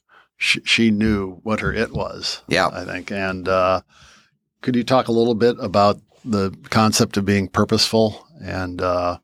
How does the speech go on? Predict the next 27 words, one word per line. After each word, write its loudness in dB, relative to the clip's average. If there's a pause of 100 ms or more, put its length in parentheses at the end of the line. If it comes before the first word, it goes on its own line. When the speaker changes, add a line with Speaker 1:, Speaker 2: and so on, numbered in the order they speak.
(580)
Speaker 1:
you -8
know, -4
innovating 2
to -6
accomplish? -4
Speaker 2:
Yeah, 2 (280)
yeah. 0 (680)
So 2
in 2
all 4
the, 4
the -2
mentoring 0
I've 2
done 0 (220)
through 0
T -4
fas, 0
which -4
I 4
have -2
immensely 0
loved, 0
and 0
a -2
little 0
sidebar, 0